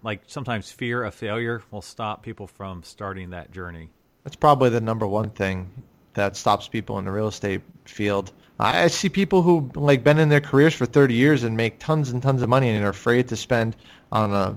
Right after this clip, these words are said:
Speaker 2: small little property 'cause they're afraid, they're just afraid to lose, even though they could lose all of that money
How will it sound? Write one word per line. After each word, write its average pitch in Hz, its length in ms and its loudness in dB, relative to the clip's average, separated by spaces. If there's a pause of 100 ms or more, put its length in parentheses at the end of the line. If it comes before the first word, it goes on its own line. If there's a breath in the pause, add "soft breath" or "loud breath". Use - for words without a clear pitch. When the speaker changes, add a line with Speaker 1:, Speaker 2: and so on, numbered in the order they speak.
Speaker 2:
small 110 340 0
little 104 160 0
property 110 400 2
'cause 120 140 -8
they're 160 80 2
afraid, 156 320 -2
they're 156 160 4
just 151 200 -2
afraid 135 440 2
to 131 80 0
lose, 131 280 2
even 127 160 2
though 127 120 4
they 123 100 4
could 117 160 -4
lose 117 220 4
all 117 160 8
of 101 80 0
that 101 120 0
money 117 360 0